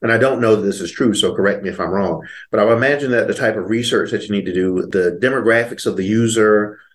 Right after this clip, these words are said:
you know, how you approach design, like, some of the design principles that you're bringing to bear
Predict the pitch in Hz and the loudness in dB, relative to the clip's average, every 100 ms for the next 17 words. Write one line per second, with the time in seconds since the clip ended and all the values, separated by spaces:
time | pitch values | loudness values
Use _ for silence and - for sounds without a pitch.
0 | _ 123 90 90 - 127 131 131 110 110 | _ -4 -2 -2 0 4 4 4 2 0
1 | 107 - - - 117 113 - 117 117 117 | -2 -2 -2 0 0 0 -4 -2 0 2
2 | 117 107 95 - - 107 104 98 87 98 | 0 0 0 -2 -2 -2 0 0 -2 0
3 | 104 107 107 104 - 110 101 101 - 101 | 0 -2 -4 -8 -2 0 2 0 -2 -2
4 | 101 98 95 98 98 95 | -2 -2 0 0 0 -2